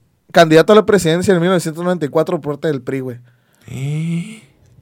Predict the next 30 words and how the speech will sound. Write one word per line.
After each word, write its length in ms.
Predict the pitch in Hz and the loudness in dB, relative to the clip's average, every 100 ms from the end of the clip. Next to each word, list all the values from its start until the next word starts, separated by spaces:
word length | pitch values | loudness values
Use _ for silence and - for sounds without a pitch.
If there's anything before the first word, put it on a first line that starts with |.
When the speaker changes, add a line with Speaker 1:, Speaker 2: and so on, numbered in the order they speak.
| _ - - - - - - _ _ | _ -20 -20 -20 -20 -20 -20 _ _
Speaker 2:
¿Luis 240 | - 202 156 | 8 10 10
Donaldo 360 | 156 165 220 | 8 8 4
Colosio, 340 | - 175 165 214 | 4 4 2 0
compadre? 360 | 220 240 302 339 | -2 -4 -6 -4
Speaker 1:
Así 400 | 127 147 139 123 | 0 2 4 6
es, 200 | 127 139 | 6 4
Luis 180 | 147 135 | -2 -4
Donaldo 440 | 131 139 160 170 | -4 -2 0 0
Colosio 400 | 143 139 143 156 | 0 -2 0 0
iba 100 | 151 | 0
a 40 | |
ser 180 | 143 151 | 0 0
el 240 | 156 139 135 - | 0 0 -6 -8
Speaker 2:
Le 100 | 107 | -6
atiné 260 | 92 98 90 | -4 -4 -4
a 40 | |
la 100 | 90 | -6
verga. 260 | 82 - - | -8 -10 -14
Speaker 1:
Sí, 320 | - 127 123 | -12 -10 -8
claro. 380 | 120 127 131 123 - - - - | -6 -6 -8 -12 -20 -20 -20 -20
Sin 280 | - - 147 | -14 -6 -4
embargo, 480 | 143 135 139 160 175 | -2 0 2 4 2
pues, 340 | - 147 131 120 | 2 0 0 -2
<laughs> 60 | |
perdió 320 | - 135 127 139 | 0 2 2 0
la 140 | 160 | 0
cabeza 680 | 147 135 160 196 185 185 175 | 0 0 -2 -2 -2 0 -2
Luis 160 | 160 | -2
Donaldo 400 | 156 175 202 202 | 2 4 4 0
Colosio 680 | 170 156 156 160 190 185 147 | -4 -4 -4 -4 -4 -4 -6